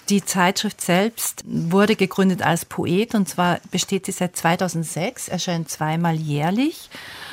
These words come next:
und enthält zeitgenössische Lyrik, Prosa, Essay und auch das neue Format des Autorengesprächs.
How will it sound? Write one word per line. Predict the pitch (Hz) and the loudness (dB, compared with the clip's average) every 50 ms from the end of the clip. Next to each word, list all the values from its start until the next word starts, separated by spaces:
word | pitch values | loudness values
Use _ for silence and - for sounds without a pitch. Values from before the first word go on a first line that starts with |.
| - - - | -18 -4 0
und | 202 202 202 196 196 196 196 190 175 - | 4 6 6 8 8 6 6 4 4 2
enthält | 165 180 - - - 180 175 180 180 180 - - - - - _ _ - - - - - - - - _ | 0 0 2 4 4 6 6 6 4 2 -2 -6 -6 -8 -14 _ _ -20 -20 -20 -20 -20 -20 -20 -20 _
zeitgenössische | - - 185 190 190 - 202 196 185 - - 180 - - | -2 2 2 2 4 4 4 4 4 4 2 0 0 0
Lyrik, | 175 160 165 185 196 220 226 254 247 - | 2 2 2 4 2 2 2 0 -2 -4
Prosa, | - - 185 180 190 208 - 214 196 | -4 -2 0 0 0 0 0 0 0
Essay | - - 175 190 - - 226 220 226 226 - | 0 0 0 0 0 0 0 0 2 0 0
und | - 185 185 175 | 0 0 0 0
auch | - 170 175 185 180 - | 2 0 0 0 -2 -4
das | - 185 175 170 - - - - - | -4 -4 -4 -2 -4 -4 -6 -4 0
neue | 180 180 175 170 170 170 180 185 190 | 2 2 4 4 4 2 2 0 0
Format | - - 175 165 156 151 143 151 160 190 202 - | 0 0 0 2 2 2 0 0 0 -2 -2 -2
des | - 175 - | -4 -2 -2
Autorengesprächs. | - 165 - - - 170 180 196 220 226 240 240 - - - - 233 240 247 285 294 - - - | -2 -4 -4 -2 2 2 4 4 4 4 2 0 -2 -4 -2 0 2 2 2 2 -2 -4 -8 -10